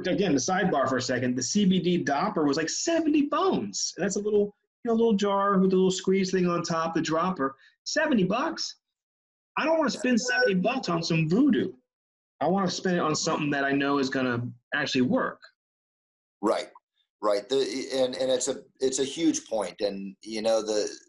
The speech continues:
Speaker 2: the fact is the market has been opened up to anyone being allowed to jump into it. Um, and it wasn't the case in the, uh, originally.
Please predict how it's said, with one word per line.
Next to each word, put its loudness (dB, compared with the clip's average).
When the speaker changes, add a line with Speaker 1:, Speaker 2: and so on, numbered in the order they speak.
Speaker 2:
the -8
fact -4
is -8
the -2
market -2
has -4
been -8
opened -2
up -2
to -6
anyone -2
being -6
allowed -2
to -16
jump -6
into -6
it. -6
Um, -6
and -4
it 0
wasn't 0
the -10
case -4
in -12
the, -10
uh, -8
originally. -6